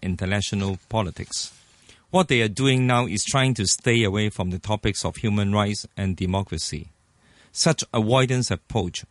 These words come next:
will not help the country in moving forward in the world arena. Hong Kong is a mature and rational society. No politician or political party can dominate the scene if they do not have proper support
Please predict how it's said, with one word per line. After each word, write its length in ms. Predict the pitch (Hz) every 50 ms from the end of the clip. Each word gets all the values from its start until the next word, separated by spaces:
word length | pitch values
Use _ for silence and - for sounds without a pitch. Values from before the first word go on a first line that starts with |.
| _ _ -
will 140 | 117 104
not 180 | 110 131 139 -
help 320 | 104 - 131 127 117 -
the 80 | - 104
country 640 | - - 123 113 110 107 - - 120 113 110 107 -
in 160 | - 92 95
moving 380 | 98 107 110 104 120 107 101 92
forward 360 | - - 104 98 87 87 - - _
in 120 | - 92
the 80 | 90 92
world 300 | 87 92 107 107 110 - -
arena. 520 | 92 85 90 98 90 87 87 85 - - - _ _ _ _ _ _ _ _ _ _ _ _ _ _ _ _
Hong 220 | - - 156 156 156
Kong 220 | - 151 147 87
is 180 | 98 110 - -
a 60 | 113
mature 680 | 101 101 95 - - - - 131 127 123 120 120 120 - - _ -
and 200 | - 92 92 98
rational 460 | 113 120 - - 120 113 110 107 101
society. 680 | - 98 85 - - 101 92 85 85 - - - - - _ _ _ _ _ _ _ _ _
No 180 | - 143 156 143
politician 640 | - 120 107 98 98 - 135 127 - - 123 120
or 140 | - 101 101
political 480 | - - 104 113 120 113 117 113 113
party 420 | - - 113 113 107 - 120 110 107
can 260 | - - 95 92 95
dominate 500 | - 127 127 127 123 123 120 120 120 110
the 80 | 98 87
scene 420 | - - - 110 92 85 80 - - _ _
if 140 | - 104 -
they 120 | - 101
do 180 | 92 - 104 95
not 220 | 95 113 120 95
have 240 | - 101 92 - _ -
proper 300 | - 120 107 - 120 107
support 460 | - - - - - 110 95 85